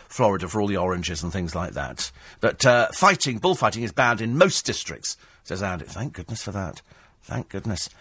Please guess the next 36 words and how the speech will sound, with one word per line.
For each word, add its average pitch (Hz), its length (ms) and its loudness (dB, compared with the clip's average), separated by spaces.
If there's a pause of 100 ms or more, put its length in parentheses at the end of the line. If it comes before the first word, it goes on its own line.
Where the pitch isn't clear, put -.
(280)
Uh, 120 360 6
grapes 170 380 4
and 160 160 -2
pomegranates, 147 720 4
especially - 400 2
at - 60 -4
Morris 147 320 6
and 117 100 -4
Steve, 143 460 -2
are 113 160 4
from 107 280 -4
Spain. 113 520 0 (280)
And - 160 -6
Terry 175 280 6
and 131 80 0
Ruislip 127 400 2
tells 120 280 2
me 117 180 -4 (200)
cheap - 400 -2
refillable 117 560 -2
clipper 120 300 0
lighters 117 440 0
are 73 40 -8
<laughs> - 0 -
made - 340 -6
in 85 80 -8
Spain. - 560 -8 (800)
Not 131 140 -2
gonna 110 140 0
change 110 280 4
my 117 180 8
life 92 240 2
over 104 160 0
a 104 60 0
clipper 107 280 0
lighter, 101 500 2